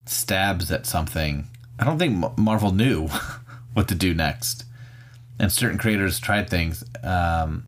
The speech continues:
yeah, I, I mean, I, I haven't read a ton of it either. Um, but I think it, maybe it was a reaction to, like, Marvel no longer having,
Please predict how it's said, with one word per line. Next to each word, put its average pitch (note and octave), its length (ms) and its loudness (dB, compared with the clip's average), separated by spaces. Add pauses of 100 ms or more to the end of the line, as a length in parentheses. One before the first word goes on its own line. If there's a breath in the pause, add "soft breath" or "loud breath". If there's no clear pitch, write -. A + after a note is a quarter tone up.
yeah, C3+ 380 0
I, - 160 4
I - 60 2
mean, A2+ 140 4
I, A#2 340 4
I - 60 2
haven't A#2+ 220 2
read F#2+ 120 4
a F2 40 2
ton F#2 200 2
of D#2+ 100 0
it D#2 60 0
either. D#2 220 0 (200)
Um, D#2+ 220 2
but E2+ 100 -2
I G2+ 80 4
think D3 160 2
it, A2 120 0
maybe A2+ 200 4
it F2 80 2
was E2 280 2
a - 100 -2
reaction F2+ 540 2
to, F2 240 2
like, D#2+ 420 -2 (140)
Marvel F#2 340 4
no F2+ 120 2
longer F2+ 400 2
having, F2 600 0